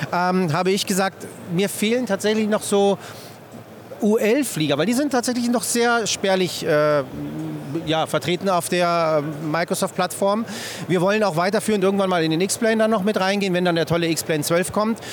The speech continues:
Ähm, und die Breezer Sport, wir haben super Verbindungen direkt zu Breezer und haben da dann gesagt, dieser Flieger, der ist so fantastisch, weil er Einziehfahrwerk hat, der hat ein automatisches Verstellprop, er hat eine tolle Leistung, er fliegt sich wunderschön und das haben wir uns zum Projekt gemacht und jetzt sind wir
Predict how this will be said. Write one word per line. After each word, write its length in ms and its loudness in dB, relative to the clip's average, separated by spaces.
Ähm, 480 2
und 160 0
die 60 0
Breezer 320 2
Sport, 400 0
wir 80 2
haben 120 0
super 200 0
Verbindungen 600 2
direkt 300 0
zu 160 0
Breezer 420 2
und 220 2
haben 160 0
da 160 2
dann 140 0
gesagt, 340 -2
dieser 220 2
Flieger, 420 2
der 140 2
ist 80 -2
so 80 -2
fantastisch, 720 -2
weil 120 2
er 80 2
Einziehfahrwerk 680 0
hat, 140 -2
der 80 0
hat 80 -2
ein 80 -2
automatisches 540 0
Verstellprop, 520 0
er 60 2
hat 60 -2
eine 100 -2
tolle 220 0
Leistung, 460 0
er 80 2
fliegt 260 -2
sich 160 -4
wunderschön 540 2
und 400 2
das 300 0
haben 160 -2
wir 120 4
uns 280 2
zum 100 0
Projekt 300 2
gemacht 340 0
und 120 2
jetzt 160 -2
sind 100 0
wir 100 0